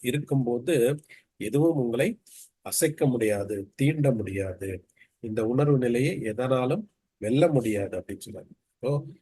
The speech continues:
இந்த உடலில் அநேக மாற்றங்கள் நிகழ்ந்து கொண்டுதான் இருக்கின்றன.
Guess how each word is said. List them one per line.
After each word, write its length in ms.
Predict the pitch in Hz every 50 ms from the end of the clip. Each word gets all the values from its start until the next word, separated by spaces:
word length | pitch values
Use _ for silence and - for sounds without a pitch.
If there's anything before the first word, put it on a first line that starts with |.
| _ _
இந்த 220 | _ - 98 98 98
உடலில் 380 | 101 127 151 170 180 175 160
அநேக 440 | 143 113 107 113 139 160 170 156 156
மாற்றங்கள் 520 | 139 123 135 143 143 - 165 151 151 135
நிகழ்ந்து 400 | 110 117 113 143 160 165 156 151
கொண்டுதான் 580 | 139 139 123 123 123 120 113 110 120 147 165 160
இருக்கின்றன. 920 | 135 117 110 104 101 - _ - 104 101 101 92 92 110 120 147 180 190